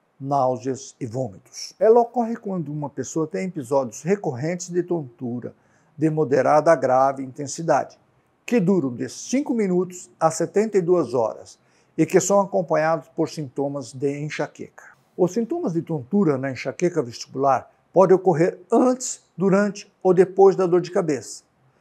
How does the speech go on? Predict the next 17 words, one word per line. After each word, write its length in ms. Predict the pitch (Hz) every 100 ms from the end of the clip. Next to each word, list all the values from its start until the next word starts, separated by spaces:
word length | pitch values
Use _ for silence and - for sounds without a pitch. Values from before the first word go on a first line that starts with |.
| _ -
Em 80 | 170
alguns 340 | 185 202 240
casos, 560 | - 175 170 123 - _ _ _
a 80 | 156
dor 180 | 151 226
de 100 | -
cabeça 520 | 208 175 220 226 208
nem 200 | 226 302
chega 460 | - - 208 196 185
a 20 |
acontecer. 580 | 180 170 160 - 120 - _
A 80 | -
causa 360 | 151 233 247 202
exata 360 | 147 170 -
da 140 | 143 139
enxaqueca 560 | 117 117 - 160 -
vestibular 720 | 123 113 123 120 123 135 120